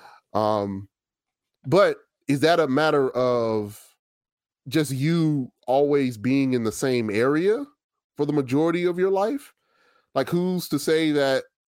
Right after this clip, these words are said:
there isn't another person that you connect with on the other side of the world, you know, that,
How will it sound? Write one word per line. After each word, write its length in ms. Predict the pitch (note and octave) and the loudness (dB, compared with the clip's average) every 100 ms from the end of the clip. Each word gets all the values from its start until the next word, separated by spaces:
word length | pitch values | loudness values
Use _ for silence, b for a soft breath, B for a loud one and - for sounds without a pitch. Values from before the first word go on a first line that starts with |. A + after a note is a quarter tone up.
| _ _ | _ _
there 180 | B2+ B2+ | -2 0
isn't 160 | C3 B2+ | 0 0
another 280 | A#2+ C#3+ D#3+ | 0 0 0
person 260 | A#2+ G#2+ | -2 -2
that 100 | A2+ | -2
you 100 | A2 | -2
connect 320 | G#2 A2 A2 - | -4 -2 -2 -4
with 180 | G#2 G#2+ | -4 -2
on 80 | G2+ | -4
the 80 | F2 | -2
other 280 | B2 C#3 B2+ | 0 0 0
side 360 | - C#3+ B2 A#2 | 0 2 2 0
of 120 | F#2+ | -2
the 60 | |
world, 500 | F#2+ B2 F3 F#2+ F#2+ - _ _ _ _ _ _ _ _ _ | -2 0 2 0 -4 -10 _ _ _ _ _ _ _ _ _
you 120 | C3+ | -2
know, 160 | C3+ C3 | 0 2
that, 320 | B2 A#2+ A2 | 2 0 -2